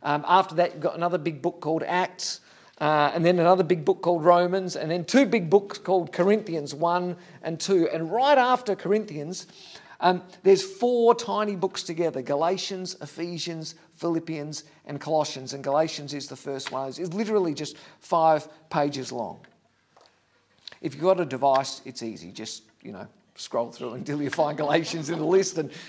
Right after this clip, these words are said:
press on it. It's genius. So Paul wrote this letter to the Galatians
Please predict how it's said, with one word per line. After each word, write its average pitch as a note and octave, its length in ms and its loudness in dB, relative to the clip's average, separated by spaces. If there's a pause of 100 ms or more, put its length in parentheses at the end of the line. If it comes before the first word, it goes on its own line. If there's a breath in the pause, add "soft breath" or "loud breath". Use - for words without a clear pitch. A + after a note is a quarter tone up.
press F#3+ 240 4
on D3+ 140 -4
it. C#3+ 140 -6
It's C3 180 -8
genius. E3+ 540 -4 (1800 loud breath)
So - 200 6
Paul C4 280 8
wrote A#3 340 12
this F3+ 200 -2
letter G3+ 260 4
to E3+ 100 -6
the D#3+ 100 -10
Galatians F3 580 4